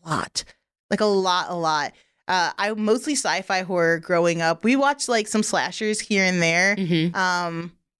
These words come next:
Speaker 1: but my dad was really into Alien. He was, it was like,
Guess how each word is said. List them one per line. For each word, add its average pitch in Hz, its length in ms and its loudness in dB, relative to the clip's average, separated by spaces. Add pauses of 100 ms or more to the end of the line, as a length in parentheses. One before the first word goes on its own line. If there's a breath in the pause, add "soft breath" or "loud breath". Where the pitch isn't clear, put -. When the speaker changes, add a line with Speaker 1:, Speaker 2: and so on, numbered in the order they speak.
(400)
Speaker 1:
but 214 100 4
my 196 120 0
dad 202 300 -2
was 190 180 -8
really 175 180 2
into 165 260 0
Alien. 160 360 0
He 190 80 0
was, 190 180 -2
it 240 140 2
was 240 100 2
like, 240 240 0